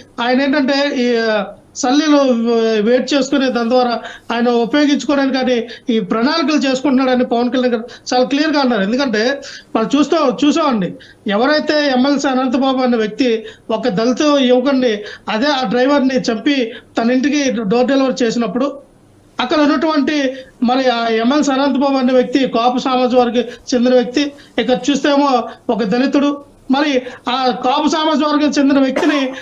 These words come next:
మరి చ-, జగన్మోహన్ రెడ్డి గారు అందలం ఎక్కించి పదివేల, ఇరవై వేల మందితో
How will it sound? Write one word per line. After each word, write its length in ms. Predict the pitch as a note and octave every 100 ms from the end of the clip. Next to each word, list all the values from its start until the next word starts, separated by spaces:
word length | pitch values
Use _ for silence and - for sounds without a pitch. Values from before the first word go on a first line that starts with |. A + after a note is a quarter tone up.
| - - A#3
మరి 420 | C4+ C#4+ A3 F#3
చ-, 760 | - B3 A#3 A3 G#3 G3 F#3 F3+
జగన్మోహన్ 520 | A3 D4 D4+ D4 D4+
రెడ్డి 160 | B3+
గారు 160 | C#4 C#4
అందలం 420 | A3 A3+ C#4+ D4
ఎక్కించి 480 | C4+ C#4 A3+ D4 C#4+ - - - _ B3
పదివేల, 340 | B3 D4 D4+
ఇరవై 180 | C4+ C#4
వేల 180 | C#4+ C#4+
మందితో 540 | C4 C4+ C4 C4+ B3+